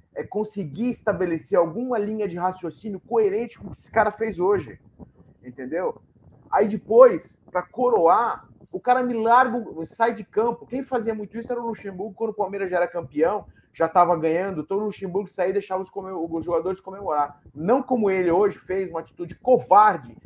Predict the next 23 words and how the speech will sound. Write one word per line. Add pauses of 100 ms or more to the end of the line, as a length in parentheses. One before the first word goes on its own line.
(140)
ridícula, (260)
ridícula,
de
quem
não
conhece (260)
aonde
tá
jogando
e
a
camisa (260)
e
o
clube
que
ele
tá,
centenário
que
ele
tá
treinando,